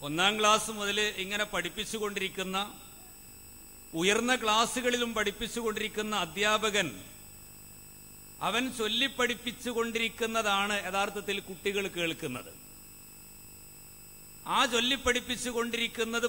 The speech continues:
പകർത്തിക്കൊണ്ടാണ് കുട്ടികൾ അറിവ്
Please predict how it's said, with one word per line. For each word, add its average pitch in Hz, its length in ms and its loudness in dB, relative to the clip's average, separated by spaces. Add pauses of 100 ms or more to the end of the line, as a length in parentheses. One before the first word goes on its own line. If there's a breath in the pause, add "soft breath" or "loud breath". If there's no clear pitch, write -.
(100)
പകർത്തിക്കൊണ്ടാണ് 208 960 2 (1800)
കുട്ടികൾ 214 440 2 (240)
അറിവ് 208 260 2